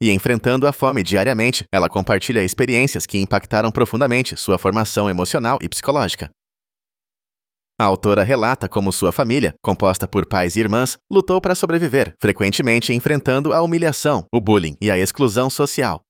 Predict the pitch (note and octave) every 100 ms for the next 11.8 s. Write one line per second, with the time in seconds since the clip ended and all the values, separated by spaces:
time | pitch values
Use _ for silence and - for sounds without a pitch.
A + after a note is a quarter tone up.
0 | _ _ _ _ - E3+ D#3 D#3+ D3 C#3+
1 | B2 A2 C3+ G#2+ B2+ F#2+ A2 G2 F#2 F#2
2 | F#2 F2 A2 G#2 A2+ B2 E2+ - G#2 F#2+
3 | G2 F#2+ - G#2+ G2 F2+ F2+ A2+ A#2+ C3
4 | - G2+ F2+ F#2+ F#2 F2 E2 - C3 E2
5 | - _ _ _ _ C#3+ C#3 G#2 G#2 G2+
6 | G#2 F#2+ F2+ F2 C3+ C3 - B2+ C#3 _
7 | - F#2+ F2+ G#2+ F#2+ G#2+ A2 A2+ - A#2
8 | F2 D2+ - A2+ A#2+ - - _ G#2+ G2+
9 | G2 - C3 F2 - G2 F#2+ B2 C3 -
10 | E2+ G#2 F2+ F2+ - - A#2 G#2+ E2+ F#2+
11 | A2 G#2 G2+ F#2 F#2 G2+ A#2 E2+